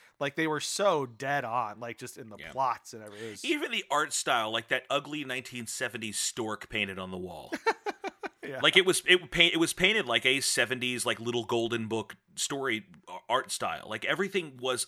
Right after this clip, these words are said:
Speaker 2: from that era so well
Speaker 1: Yeah.
Speaker 2: that it, it just felt perfect.
Speaker 1: Yeah.
Speaker 2: The commercials did the same thing.
Speaker 1: Oh, the commercials. And I'm still, I'm still wondering, like, 'cause I, I think I, some, I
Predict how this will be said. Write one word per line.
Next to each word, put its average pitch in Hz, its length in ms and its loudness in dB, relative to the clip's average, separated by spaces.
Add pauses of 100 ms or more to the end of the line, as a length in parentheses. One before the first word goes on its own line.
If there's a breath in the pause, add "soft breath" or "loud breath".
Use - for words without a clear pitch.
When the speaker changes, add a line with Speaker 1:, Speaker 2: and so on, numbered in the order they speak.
Speaker 2:
from 127 480 -2
that 127 220 2
era 117 300 -2
so - 360 0
well 107 540 -2 (180 soft breath)
Speaker 1:
Yeah. 95 220 -12
Speaker 2:
that 104 140 -2
it, 107 260 -4
it 107 140 -6
just - 180 -8
felt 107 220 -4
perfect. 92 500 -10
Speaker 1:
Yeah. - 220 -16 (340 soft breath)
Speaker 2:
The 135 100 -2
commercials 180 460 4
did 120 140 -2
the 101 80 -10
same 101 220 -4
thing. 104 180 -4
Speaker 1:
Oh, 160 160 8
the 135 160 -4
commercials. 143 640 -4
And 160 120 -4
I'm 160 120 2
still, 208 500 4
I'm 139 80 -10
still 190 200 -4
wondering, 170 460 0
like, 135 340 0 (540)
'cause 156 140 -4
I, 151 100 6 (180)
I - 120 -12 (100)
think 202 320 -6 (240)
I, 123 60 -10 (800)
some, - 340 -2
I 131 120 -2